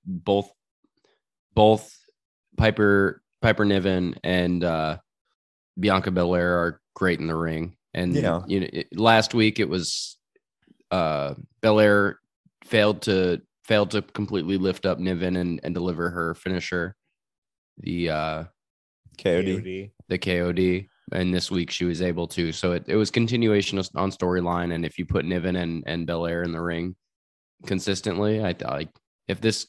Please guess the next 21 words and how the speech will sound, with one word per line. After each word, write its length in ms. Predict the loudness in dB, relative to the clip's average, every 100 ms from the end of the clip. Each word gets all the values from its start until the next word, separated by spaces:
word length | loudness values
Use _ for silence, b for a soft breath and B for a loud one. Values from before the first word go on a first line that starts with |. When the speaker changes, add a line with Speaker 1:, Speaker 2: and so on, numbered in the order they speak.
| _
Speaker 1:
feud 300 | 0 2 4
continues, 560 | 0 0 0 0 -2
it's 160 | -4 -6
a 40 |
good, 400 | -2 0 0 -2 -10 _ _ _ _ _ _
I'd 140 | -6 -2
say 120 | 0
upper 280 | 0 0 2
mid 220 | 2 0
card 420 | 2 2 2 -4 -14 _ _ _ _ _ _
match 540 | 2 4 2 -2 -12 -12 -4
because 340 | -2 0 -2
Belair's 460 | -2 0 0 -2 -2
in 80 |
the 60 | -4
picture, 500 | -4 -4 0 -2 -2 _ _ _ -4
and 200 | -2 0
that 140 | 0
also 320 | 0 0 0
elevates 720 | 0 0 -2 -4 -4 -6 -8 _ -6
Niven. 480 | -4 -2 -4 -6